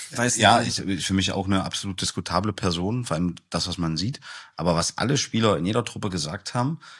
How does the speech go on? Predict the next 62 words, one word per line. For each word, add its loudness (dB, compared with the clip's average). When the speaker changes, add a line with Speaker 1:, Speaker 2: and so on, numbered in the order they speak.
Speaker 2:
die -8
Spieler -2
waren -2
bereit, -6
für -8
die -4
Mannschaft -4
und -6
für -6
den -6
Trainer -4
durchs -4
Feuer -2
zu -6
gehen. -10
Speaker 1:
Echt, 0
ja? -6
Speaker 2:
Und -6
ich -8
glaube, 0
wenn 2
du, 0
in -6
einer, -4
egal -6
in 0
welcher -2
Liga 0
du -2
aufsteigen 0
willst, -2
aber -4
ich -10
glaube -2
schon -2
in 2
der 0
Verbandsliga -2
ist -2
auch -8
sehr, 0
sehr 0
wichtig, -2
da -4
musst -2
du 2
halt 0
auf -6
Strecke -2
die -4
letzten -4
Prozentpunkte -4
und -6
die -4
letzten -2
Meter 0
auf -6
Strecke, -4
da 0
haben 0
wir's -2
wieder, 4